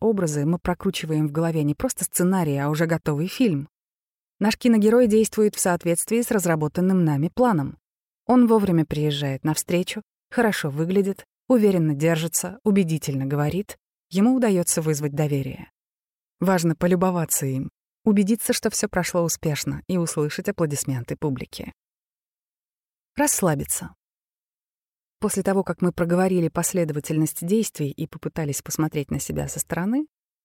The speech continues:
необходимо сесть, расслабиться, освободиться от посторонних мыслей и сконцентрироваться на своем дыхании.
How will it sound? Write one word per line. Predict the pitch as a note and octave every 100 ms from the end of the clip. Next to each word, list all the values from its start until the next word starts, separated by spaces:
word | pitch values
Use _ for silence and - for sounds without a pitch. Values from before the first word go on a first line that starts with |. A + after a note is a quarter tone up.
| -
необходимо | E3+ D#3+ - D#3 C#3 C#3
сесть, | - A#3+ - - _ _ _ -
расслабиться, | B3+ A#3+ - G#3 F#3+ - F#3+ F#3+ _ _ _
освободиться | G3 - G3+ G3+ E3 - D3
от | -
посторонних | - - D3+ C#3+ D#3
мыслей | A#3+ C4 - C4 -
и | C#4
сконцентрироваться | - A3 F3 E3 - F#3 F#3 - F3
на |
своем | D#3 D#3 D3 D3+
дыхании. | D3 C#3+ D3 C#3 C3+ D#3